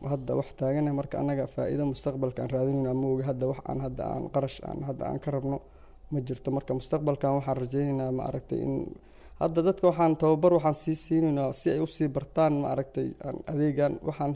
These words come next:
heer waxa gaarsiin doonaa T V oo local ah oo gobolka uu leeyahay oo dhammaan gobolka laga fiirsado. Saasaa maaragtay rajadeena ugu weyn maaragtay saas waayo.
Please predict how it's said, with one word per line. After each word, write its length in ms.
heer 160
waxa 160
gaarsiin 480
doonaa 260
T 100
V 80
oo 120
local 340
ah 80
oo 120
gobolka 520
uu 200
leeyahay 440
oo 260
dhammaan 320
gobolka 380
laga 160
fiirsado. 440
Saasaa 360
maaragtay 460
rajadeena 560
ugu 160
weyn 260
maaragtay 400
saas 320
waayo. 320